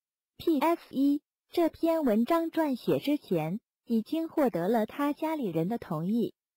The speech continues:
但为保护他家人的隐私，我隐去学校、自己的姓名，周有宅也是化名。希望所有的高中同学、老师以及相关知情人士，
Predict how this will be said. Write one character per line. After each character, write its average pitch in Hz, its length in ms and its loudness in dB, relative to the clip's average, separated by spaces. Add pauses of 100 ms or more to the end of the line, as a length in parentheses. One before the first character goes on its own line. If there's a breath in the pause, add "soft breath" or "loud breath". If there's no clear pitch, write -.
(360)
但 320 180 -2
为 277 220 4
保 160 220 -2
护 247 240 -2
他 302 200 -2
家 311 240 -4
人 190 200 0
的 240 120 -2
隐 185 260 -4
私， 247 340 -4 (260)
我 226 240 2
隐 180 180 0
去 233 260 -2
学 185 220 0
校、 226 380 -4 (260)
自 349 140 2
己 - 180 0
的 185 140 0
姓 277 280 0
名， 170 360 0 (320)
周 359 220 4
有 202 200 2
宅 185 200 -2
也 202 220 4
是 254 200 0
化 277 260 0
名。 175 360 0 (540)
希 349 260 0
望 311 240 2
所 220 180 2
有 214 220 0
的 165 180 2
高 285 240 0
中 330 240 -4
同 180 240 -2
学、 170 380 0 (320)
老 226 240 -2
师 311 340 -2
以 175 140 -2
及 180 200 -4
相 294 260 -2
关 302 200 0
知 349 160 0
情 208 240 -2
人 180 220 -2
士， - 320 -2